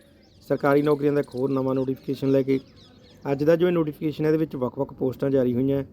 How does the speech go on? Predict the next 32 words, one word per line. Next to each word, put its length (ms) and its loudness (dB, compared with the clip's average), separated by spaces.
ਪੰਜਾਬ 340 2
ਦੀਆਂ 200 0
ਪੋਸਟਾਂ 360 0
ਜੀ, 140 0
ਪੰਜਾਬ 420 -2
'ਚ 80 -12
ਹੀ 40 -4
ਪੋਸਟਿੰਗ 400 -4
ਰਹੂਗੀ। 360 2
ਪੋਸਟਾਂ 320 2
ਦੇ 60 2
ਲਈ 120 2
ਕੀ 220 -2
ਐਲੀਜੀਬਿਲਟੀ 520 2
ਕ੍ਰਾਈਟੇਰੀਆ 500 2
ਹੋਊਗਾ, 300 4
ਏਜ 200 0
ਲਿਮਿਟ 260 -2
ਕੀ 180 -6
ਹੋਊਗੀ, 360 -2
ਸੈਲਰੀ 340 4
ਕੀ 140 0
ਹੋਊਗੀ, 320 4
ਅਪਲਾਈ 280 2
ਕਿਵੇਂ 240 -2
ਕਰਨਾ, 260 -2
ਸਾਰੀ 320 -4
ਜਾਣਕਾਰੀ 400 0
ਦੇਵਾਂਗੇ 320 0
ਆਪਾਂ 180 0
ਤੁਹਾਨੂੰ 260 0
ਪੂਰੀ 280 0